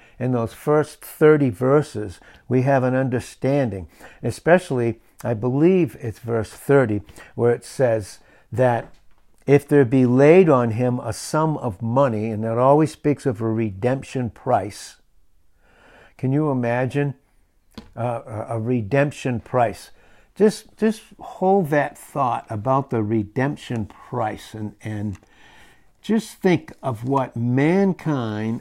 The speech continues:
apart from Christ and having nothing to do with God, think of what he terms and he thinks the value of,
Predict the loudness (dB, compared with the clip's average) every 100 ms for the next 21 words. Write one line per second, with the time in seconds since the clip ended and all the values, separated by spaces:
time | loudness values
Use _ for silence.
0 | -8 -10 -12 -16 -14 -12 -6 -4 -4 -8
1 | -8 -6 -6 -10 -10 -6 -6 -6 -12 -20
2 | -20 _ _ _ -20 -20 _ _ _ -6
3 | -2 -2 -6 -6 0 0 2 0 0 2
4 | 0 2 0 0 -2 -4 2 6 6 4
5 | 0 -4 -6 -4 -4 -4 -6 -8 _ -20
6 | -20 -20 _ -14 -2 0 2 0 -4 -2
7 | 2 2 0 -6 -20 _ -20 _ 2 2
8 | 2 -4 -2 0 0 0 -4 -8 -8 -6
9 | -2 -2 -4 -2 -2 -2 -4 -6 -4 -2
10 | 2 4 4 4 0 -2 -6